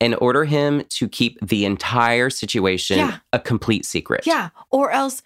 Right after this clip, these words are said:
Speaker 2: we wouldn't want what happened to him to happen
Speaker 1: To happen
Speaker 2: to you.
Speaker 1: to you.
Speaker 2: Are you fucking kidding me?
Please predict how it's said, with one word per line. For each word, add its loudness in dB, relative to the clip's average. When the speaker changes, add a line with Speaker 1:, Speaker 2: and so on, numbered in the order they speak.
Speaker 2:
we 2
wouldn't -2
want 0
what -2
happened -2
to -6
him 0
to -8
happen 0
Speaker 1:
To 4
happen 2
Speaker 2:
to 6
you. 2
Speaker 1:
to 2
you. 0
Speaker 2:
Are 2
you 0
fucking -2
kidding 0
me? 0